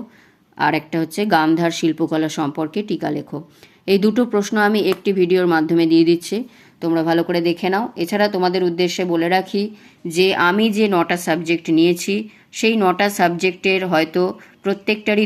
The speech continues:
দুটো করে পার্ট আছে, তো দুটো পার্টের যে কোনো একটি পার্ট নিয়ে আমি তোমাদের সাজেশন দিয়েছি এবং তার থেকে প্রশ্নের উত্তরগুলো দিয়ে দিচ্ছিলাম। এখানে শর্ট কোয়েশ্চেন বা তার উত্তর কোনো সাবজেক্ট থেকেই আমি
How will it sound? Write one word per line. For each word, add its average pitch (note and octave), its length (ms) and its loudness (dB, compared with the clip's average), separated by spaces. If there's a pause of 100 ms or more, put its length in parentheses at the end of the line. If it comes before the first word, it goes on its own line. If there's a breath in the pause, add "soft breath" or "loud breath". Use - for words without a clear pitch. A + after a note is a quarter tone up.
(100)
দুটো G3+ 240 0
করে G3+ 220 0 (100)
পার্ট E3 240 2 (120)
আছে, F3+ 220 -4 (360 loud breath)
তো F#3 80 -4 (120)
দুটো G3 240 0 (140)
পার্টের F3 460 2 (240)
যে F3+ 100 2 (100)
কোনো A#3 180 -4 (180)
একটি F3 220 -4 (120)
পার্ট F3+ 220 2 (120)
নিয়ে E3+ 220 4
আমি E3 160 4
তোমাদের D3+ 340 0
সাজেশন F3 460 -2
দিয়েছি F#3 380 -2 (240)
এবং D3+ 140 -2 (120)
তার D#3+ 240 2
থেকে F#3+ 160 -6 (100)
প্রশ্নের D#3+ 380 -2
উত্তরগুলো D#3 500 -4
দিয়ে D3+ 240 0
দিচ্ছিলাম। C3+ 420 -4 (640 loud breath)
এখানে A3+ 240 0 (100)
শর্ট F3+ 280 2
কোয়েশ্চেন G#3 520 0
বা F3 100 4 (100)
তার D#3 160 0 (160)
উত্তর F3+ 360 0 (200)
কোনো F#3 160 2 (120)
সাবজেক্ট F3+ 460 -2 (100)
থেকেই F#3+ 340 0
আমি F3+ 160 2